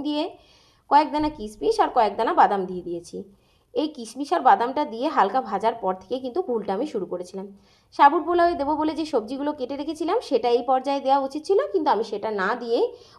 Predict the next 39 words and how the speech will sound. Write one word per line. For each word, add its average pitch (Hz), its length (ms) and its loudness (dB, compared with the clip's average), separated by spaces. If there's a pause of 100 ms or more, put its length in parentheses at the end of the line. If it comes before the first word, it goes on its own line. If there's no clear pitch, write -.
ভুল 226 240 -4
করে 214 200 4
কিন্তু 214 220 -2
সাবুর 208 300 6
মিক্সচারটা 196 400 -4
এখানে 214 260 -4
দিয়ে 240 200 -2
দিয়েছি। 165 320 -8 (520)
সাবুর 320 260 6
মিক্সচারটা 330 420 0
দেওয়ার 294 320 4
পরে 311 240 2
দু 240 220 -4
মিনিট 269 320 -2
ভাজার 240 380 4
পরে 220 260 2
যখন 262 240 -4
আমার 277 160 -2
সবজিটা 214 420 -6
দেওয়ার 254 240 0
কথা 254 220 -4
মনে 262 240 -2
পড়ছে, 302 320 0 (580)
কাঁচা 277 260 4
সবজি 359 300 0
তখন 330 260 0
আর 339 100 -2
সাবুতে 294 360 0
দেওয়ার 277 220 0
কোনো 277 160 -2
অপশন 233 400 -2
নেই, 262 140 2 (400)
তখন 302 220 2
উপায় 269 300 4
না 220 160 2
পেয়ে 254 220 0
আমি 403 160 2
পাশে 208 340 2
একটা 233 220 -2